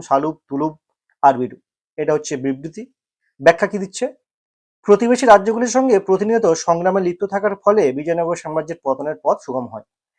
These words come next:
তো এই বিবৃতি আর ব্যাখ্যা অনুযায়ী ওই চারটি অপশনের মধ্যে কোনটি ঠিক? এ এবং আর উভয় সঠিক। আর হলো এর যথার্থ ব্যাখ্যা,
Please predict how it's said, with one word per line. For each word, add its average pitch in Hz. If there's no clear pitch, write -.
তো -
এই 165
বিবৃতি 180
আর 226
ব্যাখ্যা 170
অনুযায়ী 214
ওই 208
চারটি 214
অপশনের 202
মধ্যে 190
কোনটি 170
ঠিক? 120
এ 170
এবং 165
আর 131
উভয় 185
সঠিক। 196
আর 160
হলো 202
এর 175
যথার্থ 170
ব্যাখ্যা, 127